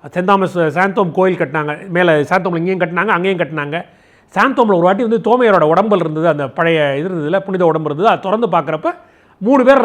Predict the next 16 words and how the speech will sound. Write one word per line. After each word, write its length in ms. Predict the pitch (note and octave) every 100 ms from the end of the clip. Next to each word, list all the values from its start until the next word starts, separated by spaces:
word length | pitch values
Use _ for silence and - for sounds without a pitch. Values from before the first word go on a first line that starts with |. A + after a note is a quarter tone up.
| G3+
ஆர்மேனியன் 500 | E3+ E3+ G3+ G#3 F#3+
தான் 120 | F3+
நிக்கிறான். 260 | D3 C#3+ - _ _ _ _ _ _ -
இதுல 60 | E3
ரொம்ப 260 | G#3+ F#4+
நல்லது 300 | C4+ A#3+ A#3+
என்னன்னா, 500 | G#3 C4 B3 G3 G3+
போன 200 | G#3 G#3+
வாரம், 200 | A3 B3+
இந்த 160 | B3+ G3+
போன 160 | G#3 A#3
மாசம் 240 | A3+ A#3+
இந்த 120 | F#3+
செஸ் 180 | A3+ A3
சாம்பியன்ஷிப் 440 | C#4 A#3 G#3+ E3+
நடந்துச்சுல்ல, 460 | F3+ E3+ D#3 E3+ D3